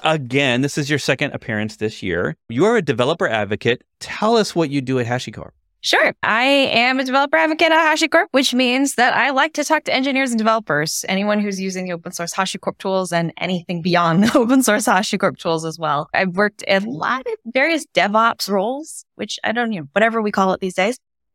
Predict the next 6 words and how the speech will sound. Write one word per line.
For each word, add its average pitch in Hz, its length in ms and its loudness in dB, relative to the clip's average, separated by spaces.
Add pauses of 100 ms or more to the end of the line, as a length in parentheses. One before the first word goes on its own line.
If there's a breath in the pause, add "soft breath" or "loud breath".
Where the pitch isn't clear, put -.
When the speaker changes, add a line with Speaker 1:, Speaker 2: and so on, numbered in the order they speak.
(120)
Speaker 1:
Yep. 107 260 0
Speaker 2:
But 196 400 2
I 175 160 2 (100)
formally 262 600 6
cover 180 720 2
Vault, 185 440 2